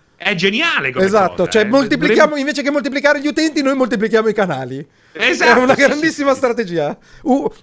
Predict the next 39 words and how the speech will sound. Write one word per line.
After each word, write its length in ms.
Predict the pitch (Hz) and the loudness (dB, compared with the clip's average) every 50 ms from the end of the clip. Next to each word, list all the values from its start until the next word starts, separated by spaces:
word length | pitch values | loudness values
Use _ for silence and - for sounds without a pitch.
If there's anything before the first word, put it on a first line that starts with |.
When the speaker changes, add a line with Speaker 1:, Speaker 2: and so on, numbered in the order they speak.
| - - | -16 -8
Speaker 2:
u-, 160 | 269 320 277 | -6 -4 -2
due, 320 | 254 202 285 311 311 254 254 | 0 2 2 2 2 0 -2
due 180 | 247 320 320 | -2 0 0
spettatori 480 | 302 - 294 285 - 277 302 311 311 302 | 0 -2 -2 -2 0 0 0 0 -2 0
per 140 | 226 269 269 | 0 0 0
ogni 160 | 277 277 294 | 0 0 0
format, 400 | 285 311 302 320 339 339 302 311 | 0 0 0 0 2 0 0 0
però 160 | 320 247 240 | 0 0 0
se 100 | 269 254 | 0 0
facciamo 300 | 269 269 269 - 220 185 185 | -2 -4 -2 -2 0 0 0
un 80 | 190 | -2
milione 360 | 190 208 214 208 240 254 254 254 | -2 -2 -2 0 0 0 0 0
di 100 | 247 262 | -4 -2
format, 540 | - 262 262 262 269 269 269 294 285 - 233 - | -2 0 0 0 0 0 0 -2 -2 -4 -10 -8
facciamo 320 | - - 196 - 233 233 233 | -4 -2 0 0 0 0 0
due 160 | 202 226 226 | 0 2 2
milioni 300 | 214 214 196 220 208 208 | 2 2 4 2 2 2
di 80 | 180 185 | 0 -6
spettatori. 500 | - - 190 - 196 185 180 143 127 - 214 | -6 -6 -6 -6 -6 -6 -6 -2 0 2 2
Speaker 1:
<laughs> 80 | 214 262 | 2 2
Bravissimo. 680 | 269 269 254 311 370 254 226 202 180 - - 165 156 - 285 - - | 0 0 0 0 0 -2 -2 -6 -6 -8 -10 -8 -6 -6 -6 -6 -6
Utilizzando 600 | 233 262 240 277 277 269 220 208 370 392 392 320 | -6 -6 -6 -4 -6 -6 -4 -4 -4 -4 -2 -2
poi 100 | 202 233 262 | -2 -2 -2
le 40 | 247 | -2
nostre 280 | 202 190 - - 175 170 | -4 -6 -8 -8 -8 -4
facce, 460 | 175 226 233 220 165 - - - 165 | -2 0 0 0 0 -4 -6 -8 -6
quindi 200 | 160 208 214 185 | -6 -6 -8 -4
c'è 260 | - - 151 160 175 180 | -2 0 0 0 0 0
Ema 360 | 190 208 226 262 285 294 269 | 0 0 0 0 0 -2 -4
che 140 | 214 180 170 | -4 -4 -6
va 140 | 165 170 170 | -8 -8 -10
su 140 | 165 - 170 | -10 -10 -12
Movie 240 | 170 175 180 190 190 | -12 -10 -10 -10 -8
Player 260 | 175 226 226 240 240 | -4 -2 0 0 0
Speaker 2:
Esatto. 160 | - 226 208 | 0 -2 -2
Speaker 1:
alla 100 | 190 160 | -4 -6
stessa 460 | 160 - - 214 214 208 - 190 185 185 | -8 -12 -12 -12 -12 -12 -12 -12 -10 -8
ora 140 | 208 196 | -6 -6
del 100 | 185 175 | -6 -6